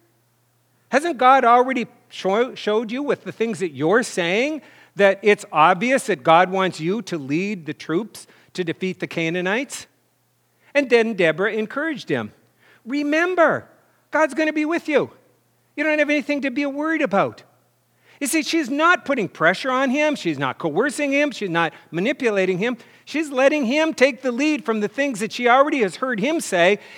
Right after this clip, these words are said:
and she's encouraging him to be the best person that he can be. God asks us not to find perfect people. God doesn't ask us to find the perfect family,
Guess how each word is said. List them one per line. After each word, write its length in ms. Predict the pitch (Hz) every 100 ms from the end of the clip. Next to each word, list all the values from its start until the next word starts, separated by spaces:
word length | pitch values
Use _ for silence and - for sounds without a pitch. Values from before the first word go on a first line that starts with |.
| -
and 140 | 202
she's 300 | - 285 226
encouraging 720 | 233 202 - 277 302 185 202
him 180 | 190 208
to 100 | -
be 180 | 196 202
the 120 | 196
best 460 | 165 165 190 208 -
person 420 | - 170 - 196
that 140 | 196 -
he 160 | 143
can 220 | 127 196
be. 380 | 190 311 180 104 _ _ _ _ _ _ _ _ _ _ _ _ _ _ _ -
God 440 | 202 247 269 220 -
asks 520 | 180 170 175 - - -
us 500 | 170 143 131 - - _ _ _ _ _ _ _ _ _ _ _ -
not 520 | 143 180 269 320 302 -
to 120 | 240
find 560 | - 202 196 202 196
perfect 540 | - 185 175 - 175 -
people. 500 | - 165 - 98 - _ _ _ _ _ _ _ _
God 220 | 254 302
doesn't 320 | 294 285 254 233
ask 300 | 202 208 -
us 160 | 202
to 80 | 202
find 300 | - 190 175
the 80 | 165
perfect 420 | - 190 233 -
family, 480 | 160 135 139 151